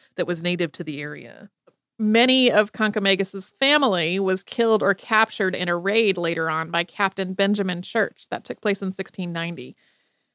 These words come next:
Speaker 2: He and the Pennacook continued to attack other settlements in the area after the raid on Kahiko, and this stopped only when he learned that the British were holding his, uh, his surviving family members hostage.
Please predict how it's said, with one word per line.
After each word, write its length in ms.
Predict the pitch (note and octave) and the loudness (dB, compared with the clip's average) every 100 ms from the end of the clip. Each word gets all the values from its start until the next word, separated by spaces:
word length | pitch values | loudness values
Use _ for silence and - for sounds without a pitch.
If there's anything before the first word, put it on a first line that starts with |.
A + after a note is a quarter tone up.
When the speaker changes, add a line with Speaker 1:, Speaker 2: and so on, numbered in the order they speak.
| _ _ _ _ | _ _ _ _
Speaker 2:
He 440 | - D4+ D#4 D#4+ | -2 4 6 6
and 180 | A#3 B3 | 6 4
the 60 | A#3+ | 0
Pennacook 580 | - A4+ A#4+ A#3+ - | 2 2 4 0 0
continued 680 | _ B3+ B3+ - D#4 D4 C4+ A#3+ | _ -2 -2 -2 -2 0 -2 -2
to 180 | B3+ | 2
attack 380 | A3+ A3 C#4 C4+ - | 2 2 2 2 2
other 200 | A3+ G#3+ | 2 2
settlements 540 | - - D#4 C4+ A#3 | 2 2 4 2 0
in 80 | A#3 | 0
the 120 | G#3+ | 0
area 400 | - G3+ F#3+ F#3 | 2 2 4 2
after 460 | - G#3+ C4 - A3 | 4 4 2 2 0
the 120 | G3 | 2
raid 300 | F3 E3+ F3+ | 0 0 0
on 180 | - F3+ | 0 -4
Kahiko, 720 | - F#3+ D4 - - - - | -6 -6 -4 -2 -2 -2 -4
and 300 | - G3+ F#3+ | -2 -2 0
this 140 | G#3 G#3+ | -2 -4
stopped 440 | - A#3+ A#3+ - - | 0 4 4 2 0
only 260 | A3 A#3+ | 2 2
when 120 | A#3 | 2
he 100 | G#3 | 2
learned 380 | G3+ F#3 F3+ F#3 | 2 0 0 0
that 160 | F#3+ F#3+ | -2 -2
the 80 | F#3+ | -2
British 340 | G3 F#3+ F#3 | 2 2 0
were 140 | G3 F#3+ | 0 -2
holding 580 | - - F4 E4+ C#4+ | 0 2 4 4 2
his, 240 | C4 A#3 - - - | 2 2 -2 -14 -4
uh, 180 | A#3 G3+ | 0 2
his 180 | G#3+ G#3 | 2 0
surviving 460 | G#3+ G3+ F#3+ F#3 | 0 4 4 0
family 380 | F#3+ G3 F#3+ F#3+ | 0 0 2 -2
members 360 | F3+ E3+ - - | -4 -6 -8 -4
hostage. 840 | G3 G#3 - - - - - - | -2 -2 -4 -10 -10 -12 -18 -18